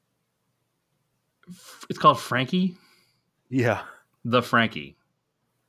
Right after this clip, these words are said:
Speaker 2: Frankie. It just says Frankie in the ad.
Speaker 1: Oh,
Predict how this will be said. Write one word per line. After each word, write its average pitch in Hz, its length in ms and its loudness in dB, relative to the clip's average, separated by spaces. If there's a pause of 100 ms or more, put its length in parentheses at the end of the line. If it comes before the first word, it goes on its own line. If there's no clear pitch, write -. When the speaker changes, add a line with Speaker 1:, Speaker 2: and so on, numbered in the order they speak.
(640)
Speaker 2:
Frankie. - 420 0
It - 80 -20
just - 180 -8
says 113 120 0
Frankie 110 440 -2
in 87 100 -8
the 92 100 -10
ad. 92 200 -14 (2000)
Speaker 1:
Oh, 107 460 -8